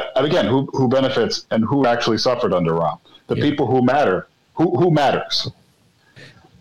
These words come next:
Speaker 2: B-, by the way, Miles,
Speaker 1: And
Speaker 2: you
Speaker 1: that's
Speaker 2: know
Speaker 1: what, and that's what the Democrats are telling us.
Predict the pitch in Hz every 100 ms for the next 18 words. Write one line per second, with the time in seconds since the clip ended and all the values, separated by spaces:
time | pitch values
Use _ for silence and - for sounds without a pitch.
0 | _ _ - 87 85 - 101 92 82 85
1 | 80 107 127 151 165 - 127 139 147 160
2 | 135 123 139 135 135 120 120 127 113 90
3 | - - -